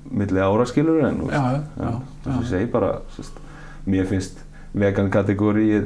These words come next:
Speaker 1: skipta alveg jafn miklu máli og sælgætis.
Speaker 2: Já,
Speaker 1: Þrátt fyrir
Speaker 2: akkurat.
Speaker 1: að það, því miður á Íslandi er það bara þannig að sælgætis <laughs> hillan er alltaf sú stærsta.
Speaker 2: Já, já, já, já, akkurat. Þannig að, hérna, já, einmitt, það er bara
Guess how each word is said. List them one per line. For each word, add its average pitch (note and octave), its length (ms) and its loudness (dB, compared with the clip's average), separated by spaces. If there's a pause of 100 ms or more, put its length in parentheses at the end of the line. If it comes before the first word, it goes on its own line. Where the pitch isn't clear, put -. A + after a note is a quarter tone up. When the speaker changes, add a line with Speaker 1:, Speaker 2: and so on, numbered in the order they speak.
(140)
Speaker 1:
skipta G#2+ 420 0
alveg A2+ 240 4
jafn A#2 160 2
miklu A2+ 220 0
máli A#2 220 4
og A2+ 60 4
sælgætis. C3 680 2
Speaker 2:
Já, D3+ 180 0
Speaker 1:
Þrátt G#2+ 260 2
fyrir G2+ 160 2
Speaker 2:
akkurat. G2+ 140 4
Speaker 1:
að G2+ 80 2
það, G2 180 2
því G#2 160 -2
miður A2 240 2
á G#2+ 60 2
Íslandi A2 280 2
er A2 60 4
það A#2 100 0
bara G#2+ 120 0
þannig A#2+ 260 2
að G2+ 140 2
sælgætis G#2+ 540 0 (840)
<laughs> - 920 -4
hillan B2+ 300 4
er B2 140 4
alltaf B2+ 260 2
sú C3 200 0
stærsta. D3 360 4 (180)
Speaker 2:
Já, C#3 200 0 (120)
já, B2+ 220 -4
já, A2 320 -4
já, B2 160 -8 (180)
akkurat. C3+ 460 -8 (600)
Þannig B2+ 280 2
að, B2 220 2
hérna, B2 400 2
já, C3+ 160 2 (200)
einmitt, B2+ 300 0
það D#3 220 4
er C#3 80 2
bara C3 220 4